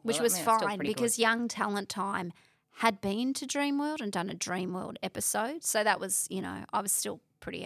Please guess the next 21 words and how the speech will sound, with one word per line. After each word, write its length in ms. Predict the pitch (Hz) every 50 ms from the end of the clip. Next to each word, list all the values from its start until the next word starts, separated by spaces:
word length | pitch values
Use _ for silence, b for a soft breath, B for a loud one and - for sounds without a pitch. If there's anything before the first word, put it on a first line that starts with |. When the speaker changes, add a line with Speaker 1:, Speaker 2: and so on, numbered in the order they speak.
| - -
Speaker 1:
okay 340 | - - - - 185 190 202
with 160 | - - 208
that. 200 | 185 190 - -
I 60 | 226
was 100 | 202 196
still 220 | - - - 214 214
pretty 240 | - - 202 190
wrapped 340 | 180 - - - - - -
with 140 | - 196 202
it. 120 | - - - - -
Speaker 2:
I, 220 | - 185 196 202 196 -
I 80 | 170 175
never 260 | 175 185 180 170 180
been. 360 | 175 165 151 147 143 131 139 131 - -
Speaker 1:
You 160 | - 254 269
went 160 | 240 202 - -
to 60 | -
Disney 340 | 202 - 208 220 214 220 214 185
World, 280 | 190 - - - - -
didn't 240 | - 233 208 -
you? 160 | - 180 185